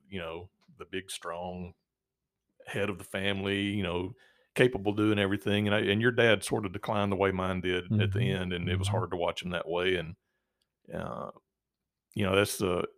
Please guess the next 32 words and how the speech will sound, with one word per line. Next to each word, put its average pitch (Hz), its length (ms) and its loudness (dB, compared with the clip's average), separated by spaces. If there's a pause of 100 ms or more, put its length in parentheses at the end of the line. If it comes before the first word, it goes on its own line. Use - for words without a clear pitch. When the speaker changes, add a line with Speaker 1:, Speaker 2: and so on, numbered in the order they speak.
(880)
Speaker 1:
it's - 140 -4
a - 40 -10
crazy 107 340 4
life 113 240 0
stage. 80 380 -6
You 82 60 -8
know, 87 100 -2
you, 95 160 -2
you 92 200 -8
get 101 200 0
to 101 60 -6
this 92 200 0
age 92 360 2
and 82 240 -4
you 85 80 -6
start - 280 -4
losing 90 300 -2
your 85 100 -6
parents. 104 640 0 (560)
Uh, 80 480 -6 (140)
but, 85 180 0
you 95 120 -2
know, 92 160 0
at 92 80 -4
the - 80 -14
same 98 280 0
time 95 380 0
now 92 220 2
I've, - 140 -4 (160)
I've 85 60 -6
got 92 140 0
a, 80 200 -4